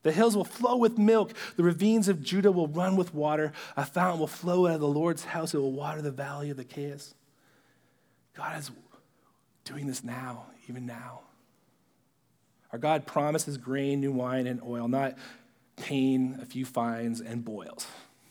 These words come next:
Right? Claim the mercy of God. Drink the wine of God. Realize that in Jesus Christ, the promise of Joel is here. It's already here.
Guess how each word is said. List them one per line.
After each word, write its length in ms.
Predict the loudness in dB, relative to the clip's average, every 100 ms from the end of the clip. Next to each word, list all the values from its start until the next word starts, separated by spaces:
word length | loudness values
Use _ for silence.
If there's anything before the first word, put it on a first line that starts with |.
| _ _ _ _ _ _ _ _ _ -16
Right? 240 | -12 -12 -14 -20 _ _ _ _ _ _ _ _ _ _ _ _ _ _ _ _ _ _ _ _ _ _
Claim 340 | -12 -2 4 6
the 80 |
mercy 380 | 6 4 0 -2
of 80 | 0
God. 260 | 0 0 -4 -16 -14
Drink 340 | -4 2 2 2
the 80 | 0
wine 480 | 2 4 6 4
of 120 | 2 2
God. 240 | 2 2
Realize 340 | 4 6 6
that 200 | 2 0
in 220 | 0 -2 -4 -18 _ _
Jesus 380 | 0 2 2 0
Christ, 600 | -4 4 6 6 0 -12 -20 _ _ _
the 80 | -4
promise 440 | 2 4 6 4
of 120 | 2 -2
Joel 340 | 6 8 8
is 140 | 6
here. 600 | 2 2 6 6 4 -2 -16 -4
It's 140 | 4
already 300 | 6 6 4
here. 460 | 4 4 4 2 -2